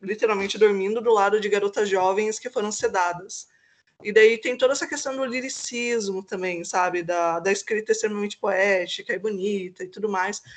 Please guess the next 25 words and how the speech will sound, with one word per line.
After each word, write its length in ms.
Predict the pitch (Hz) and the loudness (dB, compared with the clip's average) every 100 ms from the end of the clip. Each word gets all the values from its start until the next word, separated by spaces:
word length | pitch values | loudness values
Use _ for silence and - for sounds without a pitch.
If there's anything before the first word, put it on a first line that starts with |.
| - - | -20 -10
e 120 | 208 214 | 2 4
o 60 | |
do 100 | 220 | 4
quanto 400 | 233 233 247 262 | 4 2 2 -2
isso 640 | 240 233 240 - 247 233 220 | -2 -2 -4 -4 2 2 2
seduz 680 | - 226 196 202 247 226 | 2 2 4 4 4 4
ou 180 | 202 196 | 2 4
permite 840 | 233 214 208 190 220 - - 220 | 6 6 6 0 -4 -6 0 2
ao 200 | 196 202 | 4 4
narrador 680 | 220 214 233 185 185 190 190 | 2 0 -2 -2 0 0 -2
certas 420 | - 190 185 196 | -2 -4 -2 -4
liberdades 720 | 185 185 190 185 185 185 185 202 | -2 0 0 2 2 2 0 -4
que 220 | - 202 - - - _ | -4 -6 -8 -20 -20 _
em 140 | 214 214 | 0 2
outros 220 | 220 240 | 0 -4
contextos, 640 | 233 226 214 214 226 208 | -8 0 2 2 0 2
é, 360 | 214 208 202 196 - | 4 4 4 2 0
você 260 | 196 202 254 | -4 -4 -2
não, 360 | 220 220 208 202 | -2 -2 -4 -8
sabe, 720 | - - - 196 190 175 - - | -14 -16 -2 0 0 -2 -8 -16
estaria 440 | - 196 196 196 | -2 0 4 4
tão 160 | 196 202 | 2 -2
ok 320 | 202 233 196 | 0 4 4
lendo, 540 | 175 170 170 165 170 - _ | 2 -4 -4 -6 -6 -14 _
ah, 240 | 196 175 | -8 -8